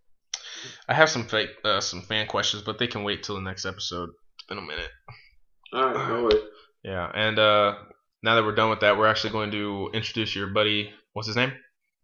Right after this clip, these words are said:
Speaker 2: Uh, yeah, uh, Extreme Cage Fighting president. Uh, he's an amateur promoter out here in New York. Uh, Christian DeFieris will be joining us shortly.
Speaker 1: Shortly. Just give us a few minutes. And, uh, in the meantime, again, just look over the card. It's great.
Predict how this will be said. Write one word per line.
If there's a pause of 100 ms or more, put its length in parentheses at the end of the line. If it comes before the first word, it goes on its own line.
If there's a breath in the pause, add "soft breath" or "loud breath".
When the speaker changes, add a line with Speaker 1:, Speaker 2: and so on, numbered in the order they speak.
(280)
Speaker 2:
Uh,
yeah, (240)
uh,
Extreme
Cage
Fighting (260)
president. (320)
Uh,
he's
an
amateur
promoter
out
here
in
New
York. (480)
Uh,
Christian
DeFieris
will
be
joining
us
shortly. (220)
Speaker 1:
Shortly.
Just
give
us
a
few
minutes.
And,
uh,
in
the
meantime,
again,
just
look
over
the
card.
It's
great.